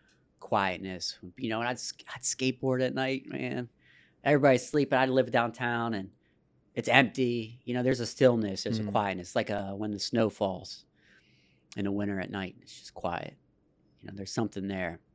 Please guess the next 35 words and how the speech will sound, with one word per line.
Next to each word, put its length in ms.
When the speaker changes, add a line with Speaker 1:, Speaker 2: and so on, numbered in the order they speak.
Speaker 1:
And 100
the 80
lights, 680
everything 520
is 200
just, 320
you 60
know, 180
it 60
really 200
hit 200
me. 160
When 120
I 60
figured 320
out 300
that 100
I 120
could 240
take 260
this, 540
I 120
could 180
respond 480
artistically 640
to 300
something 800
that 180
had 300
this 220
effect 400
with 180
me, 260
you 100
know, 160